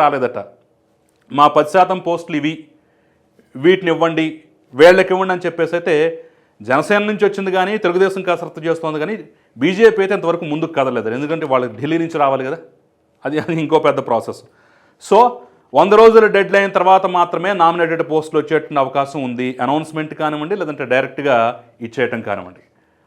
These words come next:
ఆ లోపల అయితే కష్టం. మరి ఈ, ఇంత వడపోత ఎప్పుడు చేస్తారు ఏంటనేది అయితే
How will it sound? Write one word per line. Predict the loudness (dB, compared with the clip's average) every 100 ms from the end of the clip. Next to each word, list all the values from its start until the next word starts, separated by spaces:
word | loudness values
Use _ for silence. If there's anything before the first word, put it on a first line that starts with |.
| _
ఆ | 8 10 10
లోపల | 6 4 2 2
అయితే | 2 -2 0
కష్టం. | -2 -2 -4 -4 -8 _ _ _ _ _ _ _ _ _ _ _ _ _
మరి | 2 2 2
ఈ, | -4 -4
ఇంత | -6 0 2 6
వడపోత | 4 4 2 2
ఎప్పుడు | 0 -2 2
చేస్తారు | 2 4 2 2
ఏంటనేది | 0 -4 -4 -4
అయితే | -4 -2